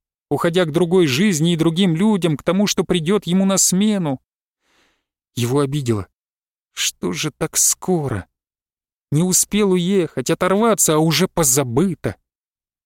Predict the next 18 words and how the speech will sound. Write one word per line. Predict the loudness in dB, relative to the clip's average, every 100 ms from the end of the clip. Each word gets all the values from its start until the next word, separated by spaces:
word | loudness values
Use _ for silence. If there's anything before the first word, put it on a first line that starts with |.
| _
Похоронено | -6 -2 0 2 2 4 2
всё, | 2 2 2 2
чем | 0 2
он | 2 2
был | 2 2 2
и | 0
чем | 0 2
собирался | 0 0 2 2 0 0
стать. | 0 0 -2 -6 _ _ _ _ _ _ _ _ _ _
Значит, | 0 0 0 0
ступай | 0 0 0 0 2 2
и |
умирай, | 2 2 2 2 0
ты | -2
для | 0 0
нас | 2 0
конченый | 2 2 2 0 0
человек. | 2 2 2 0 -2